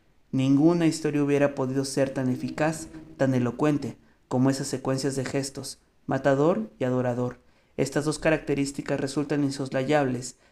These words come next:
tras un acontecimiento que había durado centenares de miles de años. El cazador siempre viene. El cazador aparece cuando es tiempo y se va cuando ya no es necesario. Roberto Calazo, en El Cazador Celeste.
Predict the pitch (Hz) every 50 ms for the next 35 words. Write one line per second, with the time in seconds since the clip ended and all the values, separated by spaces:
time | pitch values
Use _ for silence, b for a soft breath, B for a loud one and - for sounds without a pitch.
0 | b b - 139 135 139 - 156 160 160 160 160 143 135 139 135 131 - 139 135
1 | 143 151 156 156 180 175 - - _ _ _ _ _ - - 147 143 147 147 156
2 | 156 147 147 143 143 151 147 - 143 135 131 - 131 139 135 135 139 143 139 135
3 | 123 127 127 131 131 127 127 127 123 117 113 117 117 117 117 - - - - _
4 | _ _ _ _ _ _ _ _ _ _ _ - 135 131 - 131 123 - 123 123
5 | 123 131 131 - - 135 131 131 127 131 123 127 127 127 127 127 117 123 - -
6 | _ _ _ _ _ _ _ _ _ _ _ _ - 139 - 147 131 - - 131
7 | 131 135 135 135 135 - 131 127 127 131 127 - 139 - 135 127 123 127 127 127
8 | - - 139 135 131 - - _ _ _ _ _ _ _ _ _ _ _ _ _
9 | - - - - 131 120 123 127 127 - 135 127 127 127 127 123 131 135 135 131
10 | 127 127 - - 131 120 117 - - _ _ _ _ _ _ _ _ _ _ _
11 | _ _ _ _ - 135 127 127 131 131 - 135 - 117 117 127 143 160 160 165
12 | 160 170 208 214 - - 139 120 123 120 120 117 113 - 123 123 - 120 120 123
13 | 123 123 - 120 123 135 143 143 - - 131 135 160 175 -